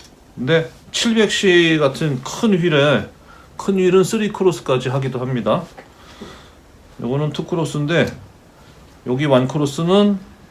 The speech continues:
그냥 놔두고 두 번째 크로스는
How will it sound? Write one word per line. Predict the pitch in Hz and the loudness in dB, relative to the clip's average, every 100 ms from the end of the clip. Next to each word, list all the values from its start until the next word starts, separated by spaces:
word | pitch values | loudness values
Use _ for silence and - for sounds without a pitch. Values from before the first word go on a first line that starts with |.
| - - | -20 -6
그냥 | 131 147 135 | 0 2 4
놔두고 | 113 131 120 156 160 - - - | 2 2 -2 -2 -4 -16 -20 -8
두 | 139 | -4
번째 | 165 160 160 | -2 -2 -4
크로스는 | 170 160 151 175 214 208 | -2 -2 -2 0 0 -2